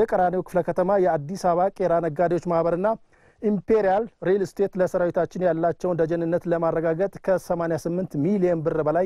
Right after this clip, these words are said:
የገንዘብና የአይነት ድጋፍ ማድረጋቸውን ገልጸዋል። የኮልፌ ቀራኒዮ ክፍለ ከተማ ለሀገር መከላከያ ሰራዊታችን በሁለተኛ ዙር ባደረገው የሀብት ማሰባሰብ ፕሮግራም ሰማንያ አምስት ነጥብ አምስት ሚሊዮን ብር የሚጠጋ የገንዘብና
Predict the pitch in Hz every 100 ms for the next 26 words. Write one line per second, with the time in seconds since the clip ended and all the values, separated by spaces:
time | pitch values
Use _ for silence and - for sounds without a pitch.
0 | 170 170 156 147 143 131 127 139 170 180
1 | - 147 165 - 151 147 143 135 127 156
2 | 147 151 135 117 113 107 - 151 170 -
3 | - 107 - 156 135 - _ _ _ _
4 | _ _ - - 135 127 127 113 180 202
5 | 160 156 143 131 131 135 151 208 160 143
6 | 139 139 131 143 131 143 - 139 131 135
7 | - 226 165 151 - 147 135 - 127 131
8 | 127 214 151 143 131 131 180 214 - -
9 | - 185 214 - 220 214 - 190 180 -
10 | 185 175 - 196 165 - 175 151 196 269
11 | - _ _ _ - 135 139 139 147 190
12 | 196 202 185 190 196 147 196 190 180 175
13 | 170 156 196 196 170 202 180 180 160 160
14 | 143 151 147